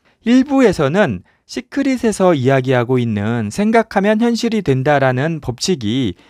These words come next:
왜 될 수밖에 없느냐에 대해서 설명을 하고 계시거든요.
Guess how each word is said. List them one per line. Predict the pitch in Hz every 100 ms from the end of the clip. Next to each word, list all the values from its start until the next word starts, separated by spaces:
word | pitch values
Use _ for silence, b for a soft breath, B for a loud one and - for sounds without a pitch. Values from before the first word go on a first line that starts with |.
| b b b
왜 | 143 220 262
될 | - 143
수밖에 | - 165 151 -
없느냐에 | 143 113 170 208 190 175
대해서 | 156 143 143
설명을 | 139 185 175 165 165
하고 | 180 170
계시거든요. | 120 110 107 90 107